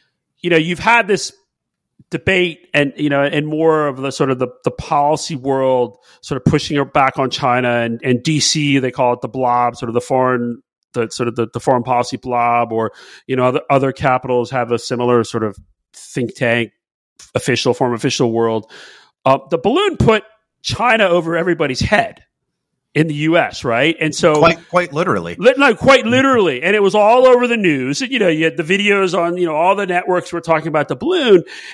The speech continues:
Speaker 1: and it brought sort of this idea of this, this other and this threatening thing in our,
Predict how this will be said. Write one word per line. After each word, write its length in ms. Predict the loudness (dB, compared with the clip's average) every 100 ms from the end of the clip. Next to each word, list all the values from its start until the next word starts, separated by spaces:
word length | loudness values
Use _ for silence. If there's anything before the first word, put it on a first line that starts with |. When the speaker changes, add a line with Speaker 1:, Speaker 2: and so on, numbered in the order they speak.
| -2
Speaker 1:
and 160 | 0 0
it 160 | -2
brought 340 | 0 2 2 0
sort 220 | -2 0
of 100 | 0
this 220 | -2 0
idea 600 | 0 0 -4 -6 -2 0
of 360 | 0 0 -2 -2
this, 260 | -2 -2
this 220 | -2 -2 -2
other 420 | 0 0 0 -2 -2
and 180 | -2
this 360 | -4 -6 -10 -8
threatening 640 | 2 2 2 -2 0 0 -2
thing 720 | -6 -2 0 2 0 -2 -4 -10 _ _ _
in 240 | -4 -2
our, 400 | 0 2 2 0